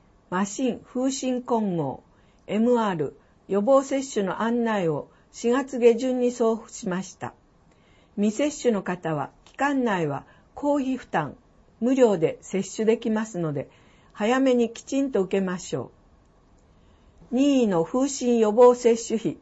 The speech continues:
助成事業。妊娠初期に風疹にかかると、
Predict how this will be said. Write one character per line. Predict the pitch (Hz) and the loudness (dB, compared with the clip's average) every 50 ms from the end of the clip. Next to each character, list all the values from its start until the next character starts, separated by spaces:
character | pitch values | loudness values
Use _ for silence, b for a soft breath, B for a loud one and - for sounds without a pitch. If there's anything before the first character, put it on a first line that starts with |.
| _ - 160 | _ -10 -6
助 | 185 190 | -4 -4
成 | 196 - - 247 247 240 | -4 4 8 8 8 8
事 | 214 226 220 196 | 8 4 -2 0
業。 | 175 151 127 - - _ _ _ _ _ _ _ _ b b b b b b b b b b b b - | 0 -2 -2 -4 -10 _ _ _ _ _ _ _ _ b b b b b b b b b b b b -2
妊 | 208 220 254 285 | 2 2 4 4
娠 | 294 294 - 269 269 269 | 2 0 0 0 2 2
初 | 269 269 285 269 | 2 2 -2 -4
期 | 269 - 208 | -2 -2 -2
に | 190 175 156 | -2 -2 -4
風 | 165 - 233 240 269 | -4 -2 -2 -2 -2
疹 | 269 - 254 247 240 240 | -2 -4 -2 0 0 0
に | 226 226 | 0 -2
か | - 226 - | -4 -6 -6
か | - 202 | -4 -4
る | 180 170 160 | -4 -4 -6
と、 | - - - | -8 -10 -12